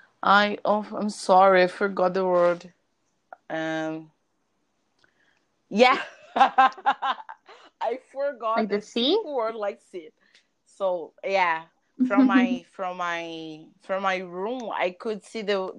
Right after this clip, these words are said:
Speaker 1: the waves on the sea. It's, it's like a, it's too blue and green. It's perfect. It's, it's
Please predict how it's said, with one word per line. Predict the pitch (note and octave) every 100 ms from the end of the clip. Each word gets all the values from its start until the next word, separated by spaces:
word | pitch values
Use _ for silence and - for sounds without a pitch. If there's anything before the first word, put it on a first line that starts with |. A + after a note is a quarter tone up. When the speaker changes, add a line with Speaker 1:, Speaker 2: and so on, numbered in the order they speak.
| D3+
Speaker 1:
the | E3+ E3+ E3 D#3+ D#3+
waves | F3 F#3+ G3 E3+
on | E3 E3
the | E3
sea. | - F3+ F3+ G3 F3+ _ - - - _
It's, | - G3 F3 - -
it's | F3+ E3+ -
like | F3+ E3+ E3+ E3+
a, | F3 D#3+ D3+ - _ _ _ _ _ _ _ _ -
it's | E3+ E3 - - _ _ _ _ _ _ _ -
too | - - A3 A3 F#3+
blue | E3+ E3 E3+ E3 E3 - _
and | D#3 D#3+ D#3 D#3
green. | D3+ E3 E3 D#3 D#3 D#3+ _ -
It's | D#3+ D3+ -
perfect. | - F3 D#3+ - D#3 -
It's, | - D3+ D3 - - _ _ _ _ _ _ _ _ _ _ _ -
it's | D3 - - -